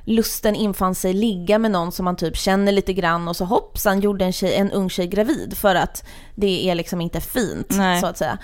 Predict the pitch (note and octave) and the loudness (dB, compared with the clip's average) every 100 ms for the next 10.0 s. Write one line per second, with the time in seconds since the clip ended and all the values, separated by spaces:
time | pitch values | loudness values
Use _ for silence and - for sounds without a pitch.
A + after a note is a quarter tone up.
0 | - - - - F#3 F3+ F3 E3+ G#3 G#3 | -12 -16 -6 2 4 4 4 2 0 2
1 | G#3 A3 G#3+ G#3+ F3+ F3 F3+ E3+ F3+ G3+ | 4 4 2 0 0 0 -2 -2 0 2
2 | G#3+ G3 F#3 - F3+ E3+ - - - - | 2 2 0 -2 -6 -6 -6 -6 -6 -8
3 | - - C#4 B3 G3 E3+ F3 - G3+ F#3+ | -8 -2 2 4 2 0 -2 -2 0 0
4 | F#3+ G#3 D3 F#3 E3+ E3+ - - B3 A#3 | 2 2 2 -2 -2 -2 -4 0 4 4
5 | F#3 F3 F#3 - - - - G3 G3+ A3+ | 4 2 -2 -8 -20 -20 -12 0 6 8
6 | G3+ F#3+ - F#3+ F#3 - F3+ F3+ F#3 F#3+ | 8 6 4 4 2 0 -4 -2 -4 -2
7 | F#3 G3 F#3 F3+ F3+ G3 F#3 - B3 - | -2 -2 0 0 0 0 -2 2 2 2
8 | - G#3+ G3+ F#3+ - - G#3+ - - G#3+ | -4 -2 0 -2 -4 -10 -10 -6 -2 0
9 | G#3 G3+ F#3+ G#3 - - F#3+ F#3 E3+ | 2 0 -2 -2 -4 -4 -4 0 0